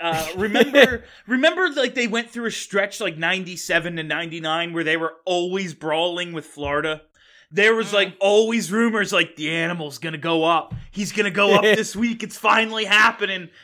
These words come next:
Speaker 1: And, like, it never did. Uh,
Speaker 2: Well,
Speaker 1: but
Speaker 2: I've always
Speaker 1: I
Speaker 2: to-, I've, I've told on this podcast, I've told the story that the, the very first hockey game I went to, um, was a Phantoms game,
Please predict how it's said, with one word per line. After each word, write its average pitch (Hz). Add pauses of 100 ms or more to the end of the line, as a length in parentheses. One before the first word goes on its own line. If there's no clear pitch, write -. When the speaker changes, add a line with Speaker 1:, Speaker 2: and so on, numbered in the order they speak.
Speaker 1:
And, 185
like, 190
it 220
never 156
did. 107 (400)
Uh, 143
Speaker 2:
Well, 165
Speaker 1:
but -
Speaker 2:
I've 247
always 233
Speaker 1:
I -
Speaker 2:
to-, -
I've, 196
I've 208
told 240
on 170
this 139
podcast, 120
I've 120
told 139
the 120
story 110
that 98
the, 101
the 104
very 113
first 107
hockey 101
game 87
I 82
went 85
to, 73 (560)
um, 80
was 87
a 85
Phantoms 113
game, -